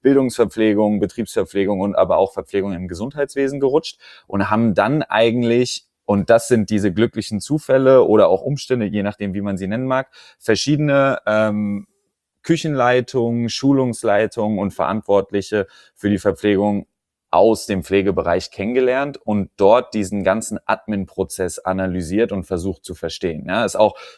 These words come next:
für mich als Startup-Gründer, äh, ein super Learning von dem ersten Case zum anderen. Ich glaub, beim Restaurant war ich super verliebt darin, okay, wa-, was können wir da irgendwie verändern? Wie machen wir das?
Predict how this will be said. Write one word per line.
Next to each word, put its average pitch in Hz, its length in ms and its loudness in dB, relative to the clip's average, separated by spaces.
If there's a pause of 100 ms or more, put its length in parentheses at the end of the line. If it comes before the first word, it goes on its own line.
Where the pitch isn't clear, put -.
für 95 100 -4
mich 110 160 2
als 104 140 2
Startup-Gründer, 110 920 2
äh, 101 180 2
ein 101 140 -4
super 104 300 2
Learning 113 360 2
von 101 120 -6
dem 98 80 -4
ersten 110 360 -2
Case 107 260 -2
zum 95 160 -6
anderen. 131 300 -2
Ich - 120 -8
glaub, 107 160 0
beim 104 140 -2
Restaurant 104 500 -2
war 104 120 -2
ich - 140 -10 (280)
super 113 320 0
verliebt 113 400 2
darin, 110 280 4
okay, 107 380 2
wa-, 101 160 0
was 107 220 0
können 120 160 -2
wir 120 80 2
da 107 100 6
irgendwie 110 240 2
verändern? 117 540 -2
Wie 110 80 0
machen 123 320 -4
wir 120 100 0
das? 120 240 -2